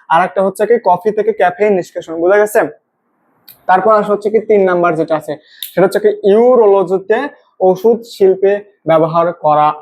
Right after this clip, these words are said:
হয়। তাহলে তুমি যদি দেখো এখানে, একটু দেখো তো, সেটা হচ্ছে উরল আছে এখানে, উরল। এই উরলটাকে শুধু এটা বাদ,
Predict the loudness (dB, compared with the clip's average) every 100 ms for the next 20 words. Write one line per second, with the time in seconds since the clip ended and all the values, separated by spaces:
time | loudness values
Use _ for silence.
0 | -16 _ -2 0 0 -6 _ _ _ 0
1 | 2 2 0 -8 _ 0 2 4 2 2
2 | 0 2 0 0 0 0 -4 -8 -14 _
3 | _ -2 0 0 -2 -4 -6 -12 _ -2
4 | -2 0 -4 0 4 6 6 2 -2 -6
5 | -6 -6 2 4 4 0 -6 _ _ _
6 | _ _ 2 2 4 4 4 4 0 -2
7 | 2 0 2 0 2 0 0 0 0 0
8 | -2